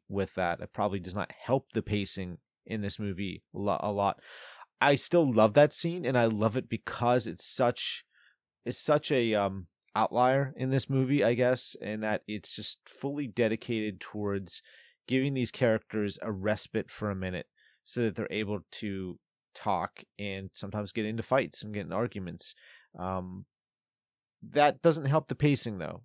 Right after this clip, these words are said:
I mean, it's one of those things where I see it as a, I can understand where it's a detriment to this movie to a certain extent, but I also love it at the same time. However, a-, apart from that farm scene, it, I'm like, that farm scene does not help pacing-wise, but that's not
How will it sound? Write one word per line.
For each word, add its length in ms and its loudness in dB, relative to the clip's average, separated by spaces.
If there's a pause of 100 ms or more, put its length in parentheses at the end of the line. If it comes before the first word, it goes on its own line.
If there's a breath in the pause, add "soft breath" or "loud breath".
I 160 -2
mean, 220 -6
it's 200 -8
one 120 -2
of 60 2
those 120 2
things 240 -4
where 140 4
I 100 4
see 300 0
it 100 -2
as 160 -2
a, 320 -2
I 120 -4
can 200 -10
understand 320 -4
where 60 -2
it's 100 -6
a 60 -8
detriment 480 -4
to 80 -14
this 180 -4
movie 300 -6
to 160 -6
a 40 -2
certain 220 -4
extent, 420 -4 (560 soft breath)
but 120 4
I 100 4
also 240 2
love 220 2
it 60 -2
at 80 -8
the 60 -6
same 220 0
time. 380 -4 (540 soft breath)
However, 500 8
a-, 140 -2
apart 380 2
from 180 -6
that 180 0
farm 340 2
scene, 440 -2
it, 220 -10
I'm 80 -4
like, 200 -2 (300)
that 200 -4
farm 200 4
scene 200 -2
does 100 -4
not 160 0
help 260 -2
pacing-wise, 640 0
but 260 -2
that's 300 2
not 360 -2